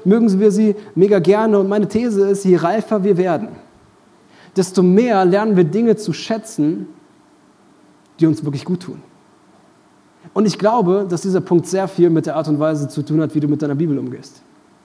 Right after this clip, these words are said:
Ich lade dich ein, nur weil du mal etwas nicht gut fandest in diesem Wort, in diesem Buch, probier's doch noch mal aus. Nur weil du mal irgendwann gesagt hast, Offenbarung checke ich eh nicht, das Ding lese ich nicht, ja? Probier's doch noch mal aus und frag doch mal Gott,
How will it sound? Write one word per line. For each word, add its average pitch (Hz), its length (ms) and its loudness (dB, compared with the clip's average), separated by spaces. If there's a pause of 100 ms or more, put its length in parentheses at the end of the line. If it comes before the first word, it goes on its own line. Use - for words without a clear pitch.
(580)
Ich 190 120 0
lade 226 280 -2
dich 196 140 -4
ein, 208 180 0
nur 226 140 2
weil 233 120 2
du 196 80 0
mal 196 140 2
etwas 202 400 -6
nicht 196 260 -2
gut 202 180 -2
fandest 123 440 -12 (120)
in 147 120 0
diesem 135 240 -2
Wort, 139 400 -8 (460)
in 156 60 -6
diesem 131 200 -4
Buch, 156 320 -2 (1300)
probier's 247 240 -6
doch 214 100 -4
noch 208 120 -4
mal 208 160 -4
aus. 240 280 -12 (840)
Nur 247 160 4
weil 262 140 2
du 233 80 4
mal 214 140 6
irgendwann 254 340 0
gesagt 214 220 4
hast, 190 120 -4
Offenbarung 170 440 2
checke 180 200 2
ich 151 160 0
eh 139 60 -4
nicht, 113 140 -8
das 139 120 -2
Ding 165 160 4
lese 139 220 2
ich 117 100 -12
nicht, 104 180 -14
ja? 160 200 -2 (440)
Probier's 277 280 -2
doch 254 80 -4
noch 233 120 -4
mal 233 160 -4
aus 254 300 -8 (200)
und 220 140 -6
frag 294 220 -6
doch 220 120 -6
mal 220 140 2
Gott, 208 200 0